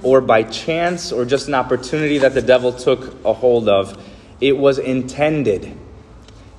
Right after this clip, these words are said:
This suffering was intended by the Father.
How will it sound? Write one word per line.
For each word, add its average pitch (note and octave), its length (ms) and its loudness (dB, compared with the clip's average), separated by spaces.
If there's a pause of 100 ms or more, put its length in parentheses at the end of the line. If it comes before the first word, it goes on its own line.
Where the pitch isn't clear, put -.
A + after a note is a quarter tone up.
(240)
This D#3 300 2
suffering E3 440 2
was C#3+ 160 2
intended D#3 880 2
by C3+ 380 4
the A#2+ 120 -4
Father. A2+ 540 0